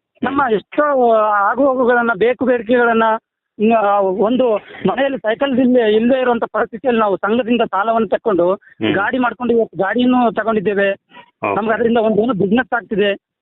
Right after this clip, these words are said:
Speaker 2: ಹ್ಮ್, ಹ್ಮ್, ಹ್ಮ್.
Speaker 1: ಮಾಡ್ಕೊಂಡಿದ್ದೀವಿ
Speaker 2: ಮನೆ
Speaker 1: ನಾವು.
Speaker 2: ಕಟ್ಟಿದ್ದೀರಿ, ಮದುವೆ ಮಾಡಿದ್ದೀರಾ?
Speaker 1: ಹೌದು, ಮಾಡ್ಕೊಂಡಿದ್ದೇವೆ.
Speaker 2: ಓಕೆ.
Speaker 1: ನಮ್ಗೆ ಆಗಿರುವಂತ ಎಲ್ಲ ಅನುಕೂಲಗಳಿದಾವೆ ಸಂಘದಿಂದ. ನೀವ್ ಯಾಕೆ ಅದನ್ನ ಅಪಪ್ರಚಾರ ಮಾಡ್ತಿದ್ದೀರಿ?
Speaker 2: ಮ-, ನಿಮ್ಗೆ ಒಳ್ಳೇದಾಗಿದೆಯಲ್ಲ ಸರ್?
Speaker 1: ಒಳ್ಳೇದಾಗಿದೆ. ನೀವ್ ಅದನ್ನ ಯಾಕೆ ಕೆಟ್ಟದ್ದನ್ನ ಅಂತ ಹೇಳಿ ಎತ್ತಿ
Speaker 2: ನೋಡಿ.
Speaker 1: ತೋರಿಸ್ತಿದ್ದೀರಿ ಅಂತ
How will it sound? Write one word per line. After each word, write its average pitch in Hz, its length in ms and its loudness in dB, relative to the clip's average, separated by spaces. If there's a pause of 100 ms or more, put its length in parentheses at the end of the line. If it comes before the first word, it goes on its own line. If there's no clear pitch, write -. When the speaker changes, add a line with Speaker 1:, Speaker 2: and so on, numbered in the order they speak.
(300)
Speaker 2:
ಹ್ಮ್, 98 280 0
ಹ್ಮ್, 98 320 -4
ಹ್ಮ್. 90 360 -8 (300)
Speaker 1:
ಮಾಡ್ಕೊಂಡಿದ್ದೀವಿ 240 520 -2
Speaker 2:
ಮನೆ 196 80 -2
Speaker 1:
ನಾವು. 175 100 0
Speaker 2:
ಕಟ್ಟಿದ್ದೀರಿ, 104 580 -2
ಮದುವೆ 120 180 -2
ಮಾಡಿದ್ದೀರಾ? 95 560 -4
Speaker 1:
ಹೌದು, 254 260 0
ಮಾಡ್ಕೊಂಡಿದ್ದೇವೆ. 233 580 0
Speaker 2:
ಓಕೆ. 175 80 0
Speaker 1:
ನಮ್ಗೆ 220 200 -2
ಆಗಿರುವಂತ 226 460 -2
ಎಲ್ಲ 226 300 2
ಅನುಕೂಲಗಳಿದಾವೆ 220 640 0
ಸಂಘದಿಂದ. 196 420 0
ನೀವ್ 233 280 2
ಯಾಕೆ 233 160 0
ಅದನ್ನ 202 180 0
ಅಪಪ್ರಚಾರ 180 460 -4
ಮಾಡ್ತಿದ್ದೀರಿ? 160 540 0 (340)
Speaker 2:
ಮ-, - 220 -8
ನಿಮ್ಗೆ 139 240 0
ಒಳ್ಳೇದಾಗಿದೆಯಲ್ಲ 107 560 -2
ಸರ್? 92 240 -8 (600)
Speaker 1:
ಒಳ್ಳೇದಾಗಿದೆ. 190 640 -2
ನೀವ್ 220 260 2
ಅದನ್ನ 240 200 0
ಯಾಕೆ 226 320 -4
ಕೆಟ್ಟದ್ದನ್ನ 226 440 -4
ಅಂತ 202 120 -2
ಹೇಳಿ 214 220 2
ಎತ್ತಿ 202 100 0
Speaker 2:
ನೋಡಿ. 208 160 -2
Speaker 1:
ತೋರಿಸ್ತಿದ್ದೀರಿ 185 420 -2
ಅಂತ 190 120 -2